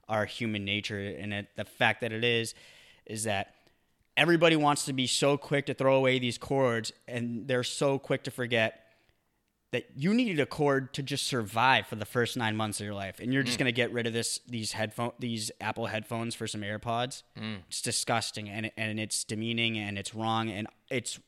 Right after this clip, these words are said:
Speaker 1: ableist.
Speaker 2: It really makes you think.
Speaker 1: Yeah.
Speaker 2: It reminds you that all squares are rectangles, but not all rectangles are squares.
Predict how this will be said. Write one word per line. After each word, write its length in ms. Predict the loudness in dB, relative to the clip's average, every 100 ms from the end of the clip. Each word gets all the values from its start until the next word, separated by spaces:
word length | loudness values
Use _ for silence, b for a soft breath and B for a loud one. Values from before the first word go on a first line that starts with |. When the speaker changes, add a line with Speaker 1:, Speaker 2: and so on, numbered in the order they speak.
| _ _ _
Speaker 1:
ableist. 600 | -4 -4 -6 -8 -10 -10 -8
Speaker 2:
It 100 | 0
really 260 | 2 2
makes 240 | 0 -4 -10
you 40 |
think. 340 | -10 -10 -12 -6
Speaker 1:
Yeah. 380 | -4 -4 -6 -2
Speaker 2:
It 60 | 2
reminds 400 | 4 4 2 0
you 60 |
that 320 | -2 -2 -4 _ _ _ _ _ _ _ _ _ _ -4
all 180 | -2
squares 360 | -2 0 0 0
are 60 | -2
rectangles, 480 | -4 -4 -8 -8
but 140 | -10 -6
not 100 | -4
all 140 | -2
rectangles 560 | -4 -6 -10 -14 -14 -16
are 40 |
squares. 480 | -16 -8 -6 -6